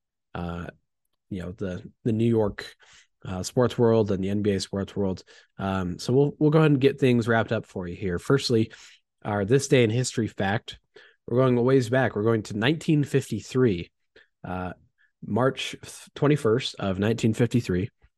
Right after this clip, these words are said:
Bob Cousy scored fifty points, and twenty-five of those came in overtime play as the Boston Celtics outlasted the Syracuse Nationals a hundred and eleven to one oh five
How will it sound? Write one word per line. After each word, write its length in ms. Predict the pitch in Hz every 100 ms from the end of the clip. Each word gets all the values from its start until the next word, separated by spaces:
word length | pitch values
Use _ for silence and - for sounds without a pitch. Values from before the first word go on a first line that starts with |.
| _ - _ -
Bob 260 | 131 151
Cousy 400 | 151 135 127 131
scored 480 | 123 - 117 107 101
fifty 480 | - - 185 - 139
points, 640 | - - 127 85 - - - _ _ _ _
and 220 | 104 101
twenty-five 580 | 98 156 143 - 156 170
of 140 | 120 104
those 440 | 98 95 95 - - -
came 320 | 113 104 101 -
in 200 | 104 101 -
overtime 680 | 143 135 113 120 101 95 90
play 420 | 92 87 87 104 _ _ _ _ _ _
as 320 | - 110 101
the 300 | - 107 107
Boston 400 | - 110 120 -
Celtics 480 | 131 117 104 110 - -
outlasted 720 | 127 - 120 107 104 - 120 - - _
the 80 | -
Syracuse 560 | 110 123 113 110 117 104
Nationals 640 | 107 101 - 104 104 - - - _ _ -
a 60 | 104
hundred 340 | - 156 156
and 200 | - 127
eleven 420 | 123 113 104 107
to 120 | 107 104
one 220 | 104 117
oh 80 | 110
five 480 | - 95 87 87